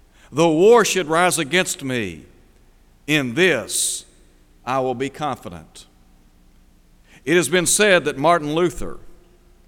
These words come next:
penned the hymn, "A Mighty Fortress Is Our God," based upon this text,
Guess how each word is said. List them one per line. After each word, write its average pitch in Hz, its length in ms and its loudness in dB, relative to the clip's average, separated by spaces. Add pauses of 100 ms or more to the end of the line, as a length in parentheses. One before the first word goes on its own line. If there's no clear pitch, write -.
(600)
penned 190 400 4 (200)
the 139 140 -2
hymn, 123 640 -4 (420)
"A 110 80 -6
Mighty 165 420 2
Fortress 185 580 -4
Is 165 140 -4
Our 160 140 -2
God," 127 520 -2 (920)
based 175 340 0
upon 147 400 -6
this 151 180 -6
text, - 640 -8